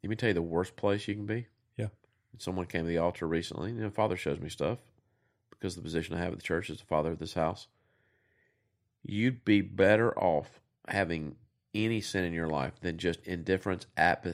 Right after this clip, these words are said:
Speaker 1: apathy, and even offense at God. <laughs> Don't go there. Uh, don't, it, it,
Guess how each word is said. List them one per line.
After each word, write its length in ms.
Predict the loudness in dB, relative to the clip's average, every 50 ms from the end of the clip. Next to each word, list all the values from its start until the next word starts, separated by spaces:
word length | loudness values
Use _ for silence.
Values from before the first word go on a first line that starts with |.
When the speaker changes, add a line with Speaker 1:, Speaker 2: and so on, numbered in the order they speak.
| -4 0
Speaker 1:
apathy, 520 | 0 0 0 0 -4 -4 -2 -2 -2 -2 -4
and 200 | -8 -8 -8 -6
even 280 | -6 -4 -2 -2 -4 -4
offense 460 | -6 -10 -6 -4 -4 -4 -4 -4 -6
at 100 | -6 -4
God. 220 | -4 -4 -4 -4 -6 -10 _ _ _ _ _ _ _ _ _ _ _ _ _ _ _ _ _ _ _ _ _ _ _ _ _ _ -12 -12 2 4
<laughs> 320 | 6 6 8 6 6 4 2 -6 _ _ _ _ _ _ _ _ _ _ _ _ _ 0
Don't 180 | 2 2 4
go 160 | 4 4 4 4
there. 220 | 2 0 -2 -4 -10 _ _ _ _ _ _ _ _ _ _ _ _ _ _ _ _ _ _ _ _ -14 -6
Uh, 240 | -2 0 2 2 0
don't, 300 | 0 2 2 0 2 2
it, 180 | 2 0 2 2
it, 240 | 0 -2 -2 -6